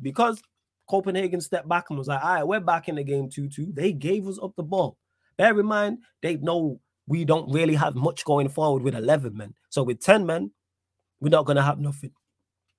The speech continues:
And one thing we lacked in that game, we seen in that game worked, was pace. So why is it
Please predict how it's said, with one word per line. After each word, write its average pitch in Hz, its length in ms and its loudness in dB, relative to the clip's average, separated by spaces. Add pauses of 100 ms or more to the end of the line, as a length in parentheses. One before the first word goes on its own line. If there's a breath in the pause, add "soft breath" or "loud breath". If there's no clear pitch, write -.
(140)
And 175 120 4
one 220 160 6
thing 202 400 -2
we 170 180 -2
lacked - 400 -2
in 160 120 2
that 143 160 -2
game, 143 240 -2
we 151 100 0
seen 214 560 -2 (200 soft breath)
in 175 140 2
that 165 180 0
game 170 440 0 (180)
worked, 175 480 6 (220)
was 127 240 -10 (120)
pace. - 540 -6 (600)
So 156 200 2
why 180 300 2
is 196 200 4
it - 100 -4